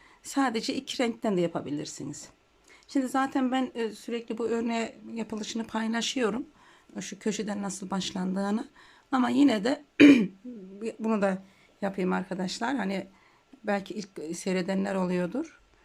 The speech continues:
Arkaya dönük belki görmemişlerdir videomu.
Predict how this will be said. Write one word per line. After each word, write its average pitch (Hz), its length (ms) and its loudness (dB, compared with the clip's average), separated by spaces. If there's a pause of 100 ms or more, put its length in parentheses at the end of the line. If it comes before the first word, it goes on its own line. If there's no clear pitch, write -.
(320)
Arkaya 190 380 -4
dönük 190 380 -2
belki 185 280 -6
görmemişlerdir 185 880 -4
videomu. 185 560 -2